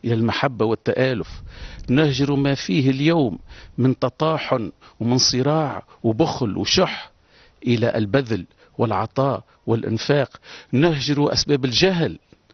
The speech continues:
إلى أسباب العلم، إلى ما فيه رقي المسلمين. كل هذه تفيدنا دروس. ولذا يروى عن النبي صلى الله عليه وسلم في حديث أخرجه ابن ماجه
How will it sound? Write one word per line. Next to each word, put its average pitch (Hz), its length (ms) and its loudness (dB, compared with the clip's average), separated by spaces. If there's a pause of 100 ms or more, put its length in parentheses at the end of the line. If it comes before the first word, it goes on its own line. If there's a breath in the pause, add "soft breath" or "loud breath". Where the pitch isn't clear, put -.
(220 soft breath)
إلى 113 140 0
أسباب 104 380 0
العلم، 113 380 0 (300 loud breath)
إلى 110 120 0
ما 117 120 2
فيه 127 260 2
رقي 123 360 2
المسلمين. 135 560 0 (480 loud breath)
كل 233 220 2
هذه 202 420 2
تفيدنا 190 440 0
دروس. 170 460 -2 (380 loud breath)
ولذا 131 220 2
يروى 151 240 2
عن 131 120 0
النبي 131 300 0
صلى - 120 -4
الله 131 120 0
عليه 190 260 0
وسلم 185 120 2
في 139 160 0
حديث 147 360 0
أخرجه 143 520 2
ابن 131 180 0
ماجه 156 420 2